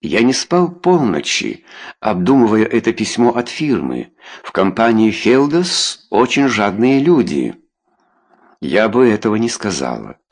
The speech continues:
возразила Андра. «Я думаю, что они всегда были добры к нам. И все же факт остается фактом. Я не работаю,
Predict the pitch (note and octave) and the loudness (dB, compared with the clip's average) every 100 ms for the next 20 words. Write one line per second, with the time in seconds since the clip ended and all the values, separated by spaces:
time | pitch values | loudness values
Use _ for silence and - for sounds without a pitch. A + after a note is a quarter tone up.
0 | - - - F#2 F#3 F3 F#2 F#2 - B2+ | -20 -12 -4 -2 0 0 0 0 -2 -4
1 | A#2+ D2 B1 A#1 - - - G2 G#2 A2+ | -4 -4 -6 -10 -14 -16 -10 -4 -2 0
2 | A#2 B2+ - B2 B2+ B2+ - B2+ G#2+ A2 | 0 0 -2 -2 0 0 0 0 2 0
3 | A2 A#2+ B2 A#2+ A#2+ E3+ - F2 D#2+ C#2 | 2 2 4 2 2 2 0 -2 -4 -2
4 | C2+ B1 _ _ A2 G#2 A#2 A2 G#2+ - | -4 -8 _ _ -2 0 2 2 2 -2
5 | G2+ A#2 - C#3 - G#2+ F2 F2+ - - | 0 0 -2 -8 -2 -2 -2 -4 -6 -4
6 | B1+ A#1+ - B1 B1+ - - - - D2 | -2 -4 -6 -8 -8 -10 -16 -12 -6 0
7 | G2 G#2+ G#2+ G#2+ F#2 C#2 - B1+ C#2+ | 2 2 0 0 0 0 -2 -4 -4